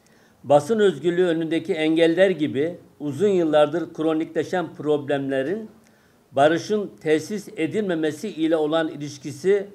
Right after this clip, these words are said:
ortaya konulmuştur. Altı Mayıs bin dokuz yüz yetmiş iki yılında gerçekleşen Deniz Gezmiş,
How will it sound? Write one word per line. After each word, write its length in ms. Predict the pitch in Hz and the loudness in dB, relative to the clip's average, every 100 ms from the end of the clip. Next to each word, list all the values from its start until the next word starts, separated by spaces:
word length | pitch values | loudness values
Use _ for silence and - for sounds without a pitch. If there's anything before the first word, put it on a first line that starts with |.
| - | -6
ortaya 520 | 143 156 156 160 170 | -2 -2 0 0 -2
konulmuştur. 680 | 135 123 127 123 117 - 80 _ _ _ _ _ _ _ _ _ _ _ _ _ _ _ _ _ _ - | -4 -4 -4 -6 -10 -14 -20 _ _ _ _ _ _ _ _ _ _ _ _ _ _ _ _ _ _ 4
Altı 300 | 139 - 240 | 6 6 4
Mayıs 360 | 208 220 214 | 6 4 4
bin 160 | 175 180 | -2 2
dokuz 280 | 190 190 202 | 2 0 -2
yüz 80 | 175 | 0
yetmiş 340 | 180 180 139 | 0 -2 -12
iki 140 | 185 | -8
yılında 300 | 202 180 180 | -4 -2 2
gerçekleşen 760 | 175 170 160 175 170 151 - 165 | 2 2 0 -4 -6 -4 -2 0
Deniz 300 | 151 170 160 | 0 0 0
Gezmiş, 440 | 143 165 151 170 | -2 -2 -2 -4